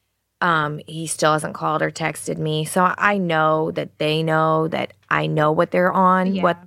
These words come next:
Speaker 1: that they've
Speaker 2: It's probably
Speaker 1: relapsed.
Speaker 2: some shame or something. Yeah, like, "Fuck, now she knows."
Speaker 1: Yeah, but, you know, I still, we
Speaker 2: But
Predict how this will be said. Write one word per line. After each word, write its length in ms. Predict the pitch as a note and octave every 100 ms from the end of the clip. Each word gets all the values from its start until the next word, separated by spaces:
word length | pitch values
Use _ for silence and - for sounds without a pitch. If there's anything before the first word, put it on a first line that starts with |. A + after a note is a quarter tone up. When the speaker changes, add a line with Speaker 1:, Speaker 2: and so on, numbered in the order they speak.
| - _ F3
Speaker 1:
that 140 | E3
they've 120 | E3
Speaker 2:
It's 80 | D#3+
probably 160 | E3+ D#3+
Speaker 1:
relapsed. 520 | D#3+ D#3 D#3 A3+ G#3+
Speaker 2:
some 140 | G#3 G3
shame 460 | - F#3+ F3 F3+
or 100 | F#3
something. 580 | F3 F#3+ F#3 F#3 F#3 F#3
Yeah, 220 | F#3+ F#3
like, 200 | F#3 F#3
"Fuck, 280 | - F#3+ F#3
now 180 | G3 F3
she 220 | - F#3+
knows." 500 | F3+ F3+ E3+ G#3 - -
Speaker 1:
Yeah, 360 | G#3+ A#3+ G3+
but, 320 | F3+ E3+ E3+
you 180 | G3 G3+
know, 420 | G3 F#3+ F3+ D3+ _ _ _ _ _ _ _ _ -
I 140 | G3+
still, 580 | - - F3+ E3+ E3 D3+
we 100 | F3+
Speaker 2:
But 160 | D#4